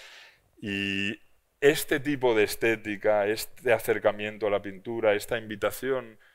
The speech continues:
o esta manera de interpelarnos a nosotros como espectadores, de pedirnos que nas-, nos relacionamos con la pintura de manera muy cercana, tiene mucho que ver con la estética de Jan Bruegel, como digo.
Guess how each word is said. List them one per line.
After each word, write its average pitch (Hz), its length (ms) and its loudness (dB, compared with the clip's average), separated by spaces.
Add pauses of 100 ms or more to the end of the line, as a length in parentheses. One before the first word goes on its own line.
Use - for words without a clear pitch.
(320)
o 107 80 -6
esta 120 180 2
manera 110 380 6
de 104 100 2
interpelarnos 101 840 4
a 101 60 -2
nosotros 113 440 -6
como 101 160 -10
espectadores, 104 720 -2
de 101 120 0
pedirnos 107 560 -2
que 107 80 -6
nas-, 104 240 -6
nos 101 180 -6
relacionamos 104 720 -4 (120)
con 107 160 -4
la 101 120 2
pintura 104 540 0 (420)
de 110 80 0
manera 107 300 4
muy 113 220 -2
cercana, 113 520 4
tiene 107 180 0
mucho 98 300 -6
que 87 80 -4
ver 90 280 -4 (560)
con 92 220 -4
la 87 100 2
estética 90 720 -2
de 85 160 -6
Jan 82 260 -4
Bruegel, 78 380 -8
como 78 240 -16
digo. 76 360 -16